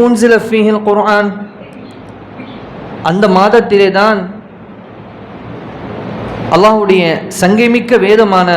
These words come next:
குர்ஆனை அல்லாஹ் சுப்ஹானஹு வ தஆலா உங்களுக்கு இறக்கினான்."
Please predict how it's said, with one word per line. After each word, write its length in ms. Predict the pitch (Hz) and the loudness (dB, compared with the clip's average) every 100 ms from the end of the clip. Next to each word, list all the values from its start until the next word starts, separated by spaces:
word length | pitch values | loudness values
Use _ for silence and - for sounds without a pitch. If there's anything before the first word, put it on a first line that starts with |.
| 156 - | -2 0
குர்ஆனை 440 | 170 175 233 240 233 | -2 2 0 2 2
அல்லாஹ் 260 | 185 202 202 | 4 2 2
சுப்ஹானஹு 360 | 185 175 170 156 | 0 0 2 0
வ 60 | 160 | 0
தஆலா 220 | 147 180 | 2 2
உங்களுக்கு 300 | 160 147 147 147 | 2 -2 -2 -2
இறக்கினான்." 500 | 147 147 139 139 | -2 -2 0 0